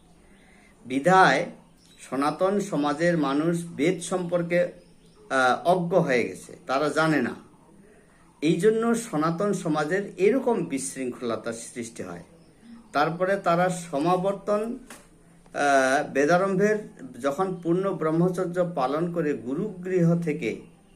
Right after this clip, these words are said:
পূর্ণ শিক্ষা লাভ করে, আহ, কি পিতৃগৃহে, আহ, ফিরে আসবে, তখন যে স-, ইয়া, আহ, গুরু কি করেন, আহ, যে একটা অনুষ্ঠান করেন, সেটা হচ্ছে সমাবর্তন।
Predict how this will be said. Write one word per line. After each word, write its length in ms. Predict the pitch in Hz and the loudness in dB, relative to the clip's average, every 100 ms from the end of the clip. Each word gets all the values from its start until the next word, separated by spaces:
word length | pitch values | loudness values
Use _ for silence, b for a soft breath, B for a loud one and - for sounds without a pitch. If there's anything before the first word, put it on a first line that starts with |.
| - | -6
পূর্ণ 380 | 165 190 202 202 | -4 -2 0 0
শিক্ষা 520 | - 151 147 - 151 | -2 -6 -8 -4 -2
লাভ 380 | 131 143 170 - | 0 0 -2 -4
করে, 360 | 160 131 123 - B B B B | -4 -2 -4 -8 B B B B
আহ, 640 | - 127 120 117 117 117 - - _ _ _ _ _ | -2 2 4 4 4 0 -4 -14 _ _ _ _ _
কি 380 | - 208 269 320 - _ _ | -6 -4 -4 -6 -12 _ _
পিতৃগৃহে, 800 | 196 185 - 214 226 208 196 180 | -8 -8 -6 -4 -4 0 2 4
আহ, 560 | 175 - - 135 120 113 - | 2 -2 -4 0 0 -2 -4
ফিরে 240 | 160 175 | -2 4
আসবে, 380 | 147 107 117 170 170 | 4 2 -2 -6 -4
তখন 440 | 160 151 220 233 | -6 -4 -4 -2
যে 120 | 202 190 | -2 -4
স-, 160 | 165 151 127 127 117 | -2 -2 -2 -2 -4
ইয়া, 280 | 135 139 120 | -2 0 0
আহ, 800 | 107 104 - - - _ 123 120 | 0 -6 -16 -20 -20 _ -2 -2
গুরু 600 | 113 135 190 170 139 - - - - | -2 0 2 2 0 -6 -12 -20 -8
কি 100 | 170 | -6
করেন, 380 | 170 185 214 233 | 0 2 2 2
আহ, 640 | - - - - - 127 | -6 -14 -20 -20 -10 -6
যে 160 | 123 135 | -2 0
একটা 320 | 156 156 147 | 0 0 0
অনুষ্ঠান 560 | 127 139 165 170 190 190 | 0 0 0 0 -2 0
করেন, 220 | 196 214 | -4 -4
সেটা 260 | 180 147 143 | -4 -4 -4
হচ্ছে 200 | 143 170 | -4 -6
সমাবর্তন। 760 | 170 131 127 107 101 - 87 | -6 -6 -6 -6 -10 -12 -16